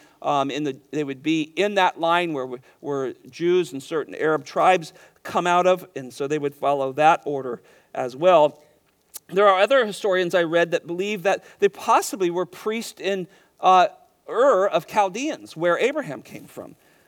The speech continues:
Again, not a terrible amount of evidence to prove that. And then one other place I read, they, um, linked them to Pharaoh. Uh, remember, he had magicians with him as well that could only do, repeat some of the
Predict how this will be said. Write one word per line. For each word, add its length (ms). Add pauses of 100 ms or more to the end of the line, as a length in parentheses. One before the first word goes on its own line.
Again, 460 (200)
not 300
a 40
terrible 500
amount 360
of 140
evidence 380
to 100
prove 460
that. 220 (200)
And 80
then 140
one 160
other 180
place 280
I 100
read, 360
they, 200 (320)
um, 440 (200)
linked 340
them 200
to 120
Pharaoh. 580 (600)
Uh, 280
remember, 400 (160)
he 240
had 400 (160)
magicians 720
with 240
him 280 (220)
as 260
well 480 (140)
that 140
could 120
only 280
do, 280
repeat 460
some 380
of 320
the 200